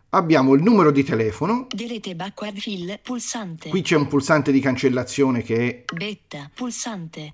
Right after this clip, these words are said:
Speaker 2: Delete backward
Speaker 1: che è, eh, diciamo, per, per cancellare, ma non è etichettato bene, eh, purtroppo. E poi iniziano i contatti.
Speaker 2: Betta, pulsante, pulcino, puls-, taxito, babbo, pul-, babbo.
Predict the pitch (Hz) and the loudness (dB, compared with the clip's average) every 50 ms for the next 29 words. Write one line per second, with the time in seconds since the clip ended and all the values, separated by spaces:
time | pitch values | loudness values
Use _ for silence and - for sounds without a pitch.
0 | - - - 214 214 233 233 226 196 - 185 170 170 196 202 - 165 151 147 151 | -16 -12 -10 -10 -8 -8 -8 -10 -10 -10 -10 -8 -10 -10 -4 2 4 6 6 8
1 | 160 160 156 151 - 135 127 123 120 123 120 - 151 139 139 135 131 127 123 120 | 6 6 4 2 0 -4 -4 -2 -2 -2 0 2 4 4 6 4 4 2 2 0
2 | 120 - - - 127 120 127 127 123 113 - 139 117 - - 127 - - 127 113 | -2 -4 -2 -2 0 0 0 -2 -2 -2 -4 -4 -4 -2 -4 -4 -2 -2 0 4
3 | 123 139 135 131 120 117 127 120 120 139 139 131 127 113 - 117 - 120 113 - | 6 6 6 6 4 2 2 2 2 2 2 0 0 -4 -6 -6 -4 -4 -2 -2
4 | 113 107 107 101 101 127 190 233 - - _ _ _ _ _ 101 92 87 90 95 | -2 -2 -2 -2 -2 -2 -4 -4 -6 -12 _ _ _ _ _ -14 -14 -12 -12 -12
5 | 87 - - 101 95 - - 76 73 - _ - 208 - - _ _ _ - - | -12 -14 -14 -16 -16 -14 -14 -14 -14 -8 _ -4 -4 -4 -6 _ _ _ -20 -20
6 | _ _ _ - - - - 226 226 190 185 - - - 190 180 196 - - 170 | _ _ _ -6 0 8 8 8 8 8 4 4 4 4 4 4 2 -2 -4 -6
7 | 117 131 156 139 135 131 120 123 117 - - 135 135 135 - _ _ - - 170 | -4 -2 -2 0 2 2 2 0 0 -2 -4 -4 -4 -4 -6 _ _ -14 -12 -10
8 | 165 208 214 196 - _ - 151 143 143 - - - 247 233 - - - 233 202 | -8 -8 -8 -10 -12 _ -16 -16 -14 -16 -12 -10 -10 -8 -8 -8 -8 -8 -8 -8
9 | 175 165 160 - 156 151 151 - - - - 247 233 208 - - 170 156 139 135 | -10 -12 -12 -14 -14 -14 -14 -14 -12 -10 -10 -10 -6 -4 -4 -4 -4 -6 -10 -12
10 | 139 139 - - 247 247 220 - - - 240 277 269 269 - - 208 196 - 208 | -14 -16 -12 -10 -8 -8 -8 -10 -10 -10 -10 -10 -8 -8 -10 -10 -10 -10 -10 -10
11 | - 185 180 214 214 202 185 147 147 143 - _ - 233 233 - - - 185 208 | -10 -10 -8 -8 -10 -10 -12 -14 -16 -16 -14 _ -10 -10 -8 -6 -6 -6 -6 -6
12 | 214 214 185 147 147 147 | -10 -10 -12 -14 -14 -16